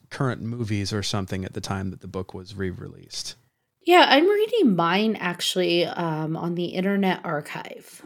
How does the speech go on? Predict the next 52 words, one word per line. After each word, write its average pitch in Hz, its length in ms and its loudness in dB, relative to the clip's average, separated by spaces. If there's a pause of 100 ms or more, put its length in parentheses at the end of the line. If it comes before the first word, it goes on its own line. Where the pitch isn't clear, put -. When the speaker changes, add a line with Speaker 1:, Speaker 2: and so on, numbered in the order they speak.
Speaker 1:
Oh, 165 80 6
really? 190 320 4
Speaker 2:
It's, - 200 -4
it's 175 200 -2
got 202 240 2
the, 214 80 4
yeah, 185 380 4
it's 165 160 -2
got 190 180 2
the 208 140 4
original 151 680 -2
Speaker 1:
Hmm. - 60 -12 (100)
Speaker 2:
books 165 360 0
as 160 260 -2
they 156 100 -4
were 139 160 -4
published. 185 680 -2 (460)
And 196 260 4
so, 170 720 6
um, 165 400 6
the 170 160 0
dates 185 400 2
reflect 175 360 2
the 175 60 4
older 165 240 -2
dates 160 380 -4
in 160 300 -4
Welcome 151 380 -2
to 151 120 -4
Dead 127 220 -4
House. - 340 -8
And 156 240 -8
then 147 180 -6
this 160 280 -4
one, 147 240 -4
I 139 140 -8
feel 160 260 -2
like, 151 320 -4 (400)
I, 170 300 -4
I 180 60 2
don't 175 280 0
know 170 100 0
what 165 400 0 (340)
they 175 100 2
changed, 160 460 -2
if 165 160 -6
they 160 120 -2
changed 156 300 -4
anything 151 420 -6
for 151 140 -10
the 147 140 -8
re-, 147 260 -6